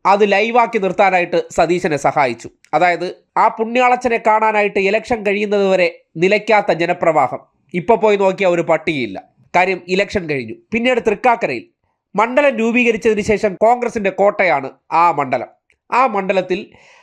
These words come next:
അദ്ദേഹത്തിന്റെ ഭാര്യയായിട്ടുള്ള ഉമാ തോമസിനെ രംഗത്തിറക്കി ചന്ദ്രകളഭം പാടിയുറങ്ങും തീരമെന്ന പാട്ട് കവലകളിലും വീട് വീടാന്തരം കൊണ്ട് പ്ലേ ചെയ്യിച്ച് അവരുടെ കണ്ണീരും സങ്കടവും മാത്രം ഇറക്കി വിജയിച്ച തെരഞ്ഞെടുപ്പ്.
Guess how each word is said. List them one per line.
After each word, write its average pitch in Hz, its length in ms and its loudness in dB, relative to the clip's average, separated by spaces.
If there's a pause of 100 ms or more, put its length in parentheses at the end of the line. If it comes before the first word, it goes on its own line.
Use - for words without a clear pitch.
(240)
അദ്ദേഹത്തിന്റെ 247 520 2
ഭാര്യയായിട്ടുള്ള 208 1080 0
ഉമാ 247 220 4
തോമസിനെ 240 480 0
രംഗത്തിറക്കി 202 800 -2 (120)
ചന്ദ്രകളഭം 226 1000 0
പാടിയുറങ്ങും 202 680 2
തീരമെന്ന 190 500 0
പാട്ട് 185 460 0 (920)
കവലകളിലും 226 600 2 (100)
വീട് 220 260 2
വീടാന്തരം 226 540 0
കൊണ്ട് 202 220 0
പ്ലേ 196 260 0
ചെയ്യിച്ച് 208 380 -2 (160)
അവരുടെ 208 360 0 (100)
കണ്ണീരും 226 520 -4
സങ്കടവും 220 580 0
മാത്രം 202 380 2
ഇറക്കി 190 480 -2
വിജയിച്ച 175 360 0
തെരഞ്ഞെടുപ്പ്. 143 560 -6